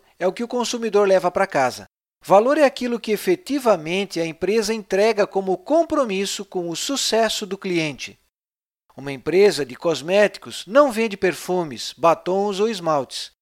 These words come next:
Uma empresa de cosméticos vende sedução, autoestima e sentimentos desejados pelo consumidor na hora da compra.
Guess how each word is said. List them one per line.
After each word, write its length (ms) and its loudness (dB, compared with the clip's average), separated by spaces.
Uma 140 -2
empresa 380 0
de 80 -8
cosméticos 760 -2
vende 340 -4
sedução, 680 0
autoestima 880 0
e 60 -8
sentimentos 760 -4
desejados 800 2
pelo 260 -2
consumidor 800 0
na 160 0
hora 200 6
da 120 4
compra. 520 -6